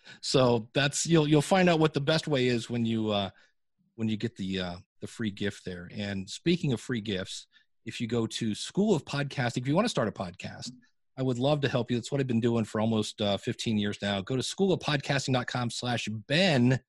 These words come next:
and that will, uh, take you over there. And if you want to, use the coupon code Ben, and, uh, you will save twenty percent off either a monthly or yearly subscription. Or if you want, you can hire me for consulting, but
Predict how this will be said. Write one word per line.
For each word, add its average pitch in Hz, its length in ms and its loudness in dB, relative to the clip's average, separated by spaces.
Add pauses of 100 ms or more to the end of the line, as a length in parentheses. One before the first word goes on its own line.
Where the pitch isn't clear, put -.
(540)
and 120 220 6
that 123 160 0
will, 117 320 4
uh, 104 320 4 (240)
take 139 200 0
you 131 120 2
over 120 180 2
there. 117 160 4
And 127 140 2
if 131 100 -2
you 147 80 2
want 180 240 4
to, 160 100 2
use 151 340 2
the 160 100 2
coupon 160 560 4
code 120 580 2
Ben, 135 500 6 (680)
and, 120 340 4
uh, 113 320 4
you 123 120 0
will 127 80 0
save 123 260 0
twenty 139 240 0
percent 120 320 -2
off 117 380 0 (500)
either 120 320 2
a 107 80 0
monthly 113 420 2
or 101 160 -2
yearly 104 340 -2
subscription. 123 580 -4
Or 131 160 2
if 151 100 -4
you 127 60 0
want, 117 300 2
you - 140 -6
can 110 300 2 (160)
hire 123 160 2
me 120 120 2
for 107 140 -8
consulting, 113 560 -2
but 98 140 -2